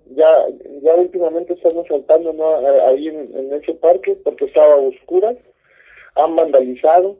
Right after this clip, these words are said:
se han robado, este, eh, había dos kioscos, se robaron toda la madera porque tenían arriba como unos, unos barrotes de seis por cuatro como adorno de los kioscos, ya se los robaron,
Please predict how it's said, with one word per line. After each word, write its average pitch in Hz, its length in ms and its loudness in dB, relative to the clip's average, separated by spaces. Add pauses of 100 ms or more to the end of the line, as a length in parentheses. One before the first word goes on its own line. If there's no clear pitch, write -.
(400)
se 165 120 2
han 175 140 4
robado, 160 720 4
este, 127 1000 -2 (600)
eh, 131 420 2
había 143 400 4
dos 180 420 2 (100)
kioscos, 175 440 -4 (260)
se 151 80 -2
robaron 151 420 2
toda 156 260 2
la 147 120 2
madera 135 540 0
porque 190 260 -8
tenían 135 800 -12
arriba 139 560 0
como 127 240 -6
unos, 151 220 -8 (120)
unos 147 320 -14 (140)
barrotes 139 540 0
de 113 400 -4
seis 139 260 -4
por 135 160 -8
cuatro 131 640 0 (120)
como 120 500 -2
adorno 139 480 2
de 123 140 -2
los - 100 -12
kioscos, 151 460 -4
ya 147 180 0
se 143 80 -4
los 131 180 -2
robaron, 131 460 0